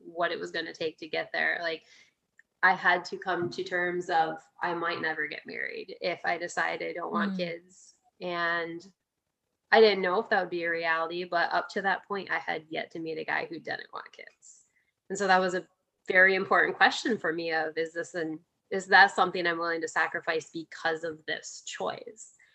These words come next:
Speaker 1: And so I want to, I want to do it right.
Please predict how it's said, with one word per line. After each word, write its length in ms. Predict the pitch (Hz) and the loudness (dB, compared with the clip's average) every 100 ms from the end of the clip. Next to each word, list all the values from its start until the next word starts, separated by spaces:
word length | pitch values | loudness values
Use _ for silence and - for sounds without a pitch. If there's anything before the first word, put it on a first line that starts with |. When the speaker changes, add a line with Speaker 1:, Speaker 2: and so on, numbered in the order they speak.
| _ _ - | _ _ -6
Speaker 1:
And 100 | 196 | 0
so 100 | 226 | 6
I 120 | 208 | 6
want 260 | 208 226 233 | 8 6 4
to, 400 | 214 196 185 185 - _ _ _ - | 2 4 4 2 -6 _ _ _ -4
I 60 | 196 | 0
want 180 | 254 294 | 2 2
to 80 | |
do 140 | 302 311 | 0 0
it 40 | |
right. 380 | 214 175 254 160 | 0 2 2 2